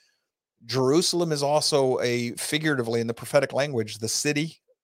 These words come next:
in the, in Jerusalem. Those are the same things. Jerusalem is just the name for the city,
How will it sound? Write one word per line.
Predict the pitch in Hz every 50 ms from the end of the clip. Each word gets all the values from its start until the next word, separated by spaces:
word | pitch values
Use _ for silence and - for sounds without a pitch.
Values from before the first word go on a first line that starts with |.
| _
in | - 123 120 123
the, | 127 127 - -
in | 127 120
Jerusalem. | 117 127 123 131 143 139 - 160 165 165
Those | 131 117 113 113
are | 123 127
the | 143
same | - - 165 165 160
things. | 151 - 190 185 120
Jerusalem | 95 - 117 135 139 - 139 143
is | 135 -
just | - 120 - -
the | 123
name | 123 123 123 139 202 254 226
for | - 113
the | 101 101
city, | - - - 92 101 107